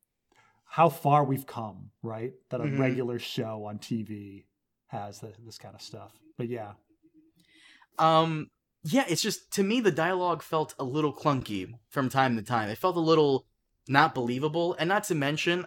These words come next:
Speaker 2: I'm gonna sound like a major asshole when I say this, it feels weird watching an older man like Carl Weathers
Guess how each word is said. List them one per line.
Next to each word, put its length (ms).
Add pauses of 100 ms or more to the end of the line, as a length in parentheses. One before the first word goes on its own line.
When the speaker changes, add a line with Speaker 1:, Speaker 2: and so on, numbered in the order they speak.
Speaker 2:
I'm 120
gonna 140
sound 220
like 80
a 60
major 580
asshole 520
when 100
I 80
say 260
this, 300 (540)
it 120
feels 380
weird 580
watching 640 (320)
an 120
older 340
man 480
like 340
Carl 300
Weathers 640